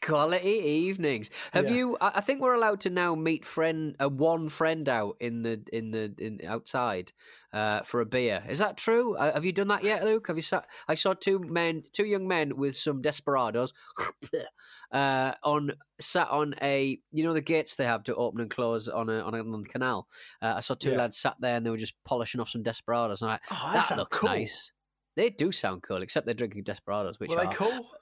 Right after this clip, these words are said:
Speaker 2: Did you wanna be a
Speaker 1: abhorrent.
Speaker 2: part of it?
Speaker 1: <laughs> I did kind of, but then that
Speaker 2: Yeah.
Speaker 1: would have been, that would have,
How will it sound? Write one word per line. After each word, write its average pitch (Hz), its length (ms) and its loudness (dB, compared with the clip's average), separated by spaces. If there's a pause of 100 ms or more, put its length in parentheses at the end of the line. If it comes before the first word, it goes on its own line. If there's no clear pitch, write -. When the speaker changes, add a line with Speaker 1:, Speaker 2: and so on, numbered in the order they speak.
Speaker 2:
Did 131 120 0
you 185 60 0
wanna 214 180 2
be 214 80 2
a - 20 0
Speaker 1:
abhorrent. 208 80 -6
Speaker 2:
part 220 200 2
of 202 100 -2
it? - 200 -2 (1120)
Speaker 1:
<laughs> - 40 -2
I 226 120 0 (120)
did 202 240 -2
kind 95 280 -4
of, 110 120 -8
but 127 200 -2
then 127 180 -2
that 120 120 -2
Speaker 2:
Yeah. 131 120 -6
Speaker 1:
would 113 120 -2
have 104 80 -8
been, 110 260 -4 (300)
that 143 140 2
would 139 100 2
have, 120 240 -4